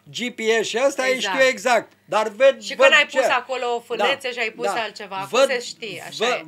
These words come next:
Speaker 1: văd ce, văd, uh, ăsta foarte mare. A,
Speaker 2: A,
Speaker 1: lasă
Speaker 2: dar e mișto
Speaker 1: că
Speaker 2: la solari,
Speaker 1: da.
Speaker 2: că văd celofanul
Speaker 1: Da, văd
Speaker 2: acolo.
Speaker 1: celofanul și atât.
Speaker 2: Da, este, este trist că, iată, noi începem să facem și haz de necaz de lucrurile care ne dor, dar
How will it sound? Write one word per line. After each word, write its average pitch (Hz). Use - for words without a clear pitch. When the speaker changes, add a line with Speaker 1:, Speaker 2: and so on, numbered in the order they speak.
Speaker 1:
văd 220
ce, 185
văd, 240
uh, 269
ăsta 180
foarte 214
mare. 180
A, 143
Speaker 2:
A, 147
Speaker 1:
lasă 226
Speaker 2:
dar 233
e -
mișto 269
Speaker 1:
că 330
Speaker 2:
la 269
solari, 190
Speaker 1:
da. 185
Speaker 2:
că 226
văd 269
celofanul 254
Speaker 1:
Da, 170
văd 220
Speaker 2:
acolo. 247
Speaker 1:
celofanul 240
și 208
atât. 196
Speaker 2:
Da, 175
este, 233
este 277
trist 175
că, 180
iată, 180
noi 180
începem 185
să 185
facem 185
și 190
haz 180
de 180
necaz 180
de 165
lucrurile 165
care 165
ne 156
dor, 208
dar 185